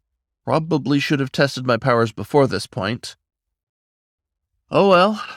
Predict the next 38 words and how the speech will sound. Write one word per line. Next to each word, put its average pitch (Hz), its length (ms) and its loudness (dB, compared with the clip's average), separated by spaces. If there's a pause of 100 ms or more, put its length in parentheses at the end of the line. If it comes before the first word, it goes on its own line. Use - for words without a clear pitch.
(920)
If 170 200 2
anything, 131 480 4
that 107 180 0
was 98 160 -6
a 92 40 -6
freebie. - 520 -6 (1200)
I 127 60 0
snatched 156 420 -2
the 131 80 -8
pill 139 160 2
off 123 160 0
the 120 80 -4
table, 107 360 -2 (640)
clutching 175 340 0
it 143 100 2
in - 20 2
my 131 140 4
paw 117 340 2
and 113 140 -2
squeezing 120 340 0
it - 100 -6
tightly. 85 460 -4 (800)
Unlike 185 500 0
the 135 200 2
fascists, 143 840 -2
I 156 140 2
know 165 120 6
this 143 200 0
is 123 100 -4
too 139 160 2
valuable 117 440 2
to 107 80 -6
leave 113 200 0
somewhere 113 280 0
it 107 200 -4
can 113 440 -2
be 95 120 -2
stolen. 104 540 -4